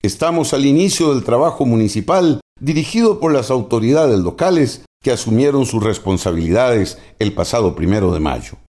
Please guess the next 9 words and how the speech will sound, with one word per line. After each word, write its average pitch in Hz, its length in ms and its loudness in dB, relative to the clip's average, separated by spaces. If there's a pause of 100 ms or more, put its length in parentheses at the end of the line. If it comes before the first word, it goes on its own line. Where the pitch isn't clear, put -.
(200)
Todos 147 440 2
los 139 160 2
gobiernos 151 460 2
locales 151 440 0
deberían 143 400 2
apoyarse 135 560 0
en 131 80 2
la 120 80 0
radio 160 540 0